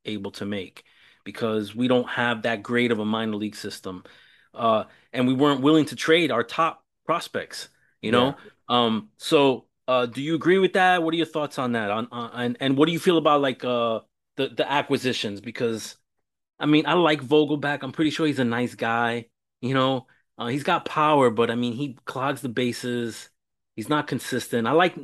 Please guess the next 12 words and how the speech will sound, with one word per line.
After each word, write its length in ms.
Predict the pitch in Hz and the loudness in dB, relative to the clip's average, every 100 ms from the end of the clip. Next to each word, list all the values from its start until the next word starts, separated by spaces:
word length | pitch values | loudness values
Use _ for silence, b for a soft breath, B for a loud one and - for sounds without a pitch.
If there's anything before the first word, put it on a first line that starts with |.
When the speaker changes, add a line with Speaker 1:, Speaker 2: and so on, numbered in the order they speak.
| - | -6
Speaker 1:
I 40 | 147 | 0
like 180 | 165 160 | 0 2
Naquin, 520 | 143 147 147 156 156 | 2 0 0 0 0
even 180 | 139 139 | -2 -2
though 100 | 131 | 0
they, 220 | 131 127 | -2 -4
I, 140 | 123 113 _ _ | -10 -12 _ _
I 120 | 120 | -6
believe 260 | 113 127 135 | -2 0 2
they 260 | 139 131 - | 4 2 0
acquired 400 | 123 - 127 127 | -6 -2 0 0
him 340 | 123 120 117 | -2 -4 -4